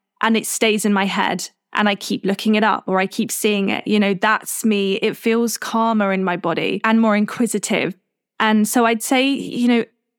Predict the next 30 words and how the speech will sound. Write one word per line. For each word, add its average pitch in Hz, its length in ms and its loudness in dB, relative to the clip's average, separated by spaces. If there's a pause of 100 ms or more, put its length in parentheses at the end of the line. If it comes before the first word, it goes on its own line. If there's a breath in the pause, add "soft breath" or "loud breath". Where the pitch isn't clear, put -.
(140)
if 233 180 -2
you're 254 140 2
just 247 200 0
starting 240 380 2
out 240 140 2
on 240 100 0
your 226 80 2
healing 208 380 0
journey, 208 340 0
spend 233 540 0
time 202 460 0 (340)
getting 233 340 0
to 233 120 0
know 208 180 2
what 196 100 0
your 202 120 -4
intuition 214 600 0
sounds 190 400 -2
like 185 320 -2 (280)
and 269 180 2
try 269 300 0
things, 196 440 -2
you 208 80 2
know, 208 160 2
try 226 460 0
different 247 340 -2
rituals. 185 600 -2
And 254 180 2
if - 160 -6
they 320 380 0